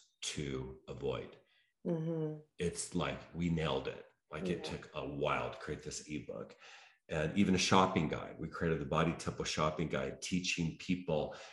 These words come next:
Speaker 1: how to take these recipes and where to actually find them, even products you can find online. But our, our best piece of work was the Kickstart Detox Manual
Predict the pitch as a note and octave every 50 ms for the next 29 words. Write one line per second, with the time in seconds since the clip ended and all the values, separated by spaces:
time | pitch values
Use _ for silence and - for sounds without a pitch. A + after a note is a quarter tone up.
0 | - - - - - E2+ E2+ F2 F2+ - - F2+ E2 - - F#2 F2 D#2+ - -
1 | F2 E2 D#2+ D#2 - - E2+ E2+ E2+ - - D#2 - - E2+ E2+ E2 - F2 F2
2 | D#2+ E2+ F2 E2 D#2+ D#2+ F2+ F2+ - - F2+ E2 - - - - F#2+ F#2 F#2+ F#2
3 | F2 D#2+ - C2+ A#1+ B1 - F2+ F#2 F#2 E2+ F2+ F2+ D#2+ D#2 - - - - -
4 | _ _ - - G2+ G2 F#2+ F#2+ F2 - - - F#2 - - D#2+ D#2+ - - -
5 | E2+ E2 D#2+ D#2+ D#2 D2+ - D#2+ D#2+ D2+ D#2 D#2 D#2+ D#2+ D2 C#2 C#2 C#2 - -
6 | - - - _ _ - F#2+ F2 F2 E2 D#2+ D#2+ D#2 - - - - - - -
7 | E2 F2 F2+ F2 D#2+ D#2 - G#2 F#2+ F#2+ - - - - - - _ - - -
8 | G2 E2 - - F2+ D2+ D2 D2 D2 D2 C#2+ - - - E2 D#2 D2 D2+ - -
9 | - - D2 - - - - D#2 - - - - D#2+ C#2 C2 A#1+ A#1+ - D2+ D2+
10 | - - D2 C#2+ C#2 C#2 - - - D#2 C#2+ C2 C2+ C2+ B1+ B1+ - -